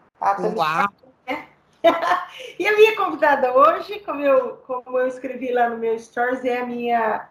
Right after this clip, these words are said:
Speaker 1: best friend. <laughs> Fala oi pra audiência, Lília. Lília Salmin, gente, comigo hoje.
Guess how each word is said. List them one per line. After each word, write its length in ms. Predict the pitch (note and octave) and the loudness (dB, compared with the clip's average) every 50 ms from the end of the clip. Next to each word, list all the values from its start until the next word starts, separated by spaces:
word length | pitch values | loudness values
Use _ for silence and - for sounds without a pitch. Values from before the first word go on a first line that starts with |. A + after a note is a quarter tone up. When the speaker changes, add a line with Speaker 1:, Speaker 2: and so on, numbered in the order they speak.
| _ _ | _ _
Speaker 1:
best 960 | _ - - C4 C4+ C4+ C4 C4 C4 C4 - - - - _ _ _ - - _ _ _ _ _ _ _ | _ 0 6 8 8 8 8 6 2 0 -2 -10 -16 -20 _ _ _ -20 -20 _ _ _ _ _ _ _
friend. 680 | - C4 C4 B3+ B3 A#3+ A3+ A3 A3+ A#3 - - - - - _ _ _ _ _ _ _ | 0 0 0 0 0 -4 -4 -4 -6 -10 -14 -18 -20 -20 -20 _ _ _ _ _ _ _
<laughs> 840 | - - - - - - - F4+ - - D4 - A4 A4 - - - _ _ _ _ _ _ _ _ _ _ - | -6 -6 -6 -6 -10 -8 -8 -8 -6 -6 -2 -2 -2 -2 -2 -8 -14 _ _ _ _ _ _ _ _ _ _ -6
Fala 440 | - C4+ C4+ C4 B3 B3+ C4 C4 C4 | -2 2 4 6 6 8 6 6 4
oi 180 | B3+ B3 B3+ B3 | 2 -2 -2 -4
pra 240 | - A#3+ A#3 A3 G3+ _ _ _ _ - | -4 -4 -4 -6 -6 _ _ _ _ -2
audiência, 680 | A#3+ A#3 A3 G#3+ - A#3 A#3 A#3 A#3 A#3+ - - A#3 A3+ | -2 -2 -2 -2 -6 -6 -6 -6 -6 -8 -8 -8 -8 -6
Lília. 580 | A#3 C4 C#4 C4+ B3+ A3+ A3 A3 G#3 G#3 G3 | -4 -4 -4 -2 -2 -4 -4 -6 -8 -10 -8
Lília 280 | G#3 B3+ D4+ D#4 F4 F4+ | -6 -4 -2 -2 -2 0
Salmin, 500 | - G4 G4 G4+ E4 D4 C#4+ C#4 B3+ - | 0 0 0 2 2 2 2 2 0 0
gente, 380 | - A3 G#3 G3+ F#3 - - - | -4 -4 -6 -6 -10 -14 -18 -14
comigo 380 | - A3 G#3+ G#3 G3+ G3 G#3+ | -10 -8 -8 -8 -8 -8 -8
hoje. 540 | G3+ F#3 F3+ F3 - - - A2 G#2 - | -8 -8 -8 -10 -14 -16 -18 -18 -20 -20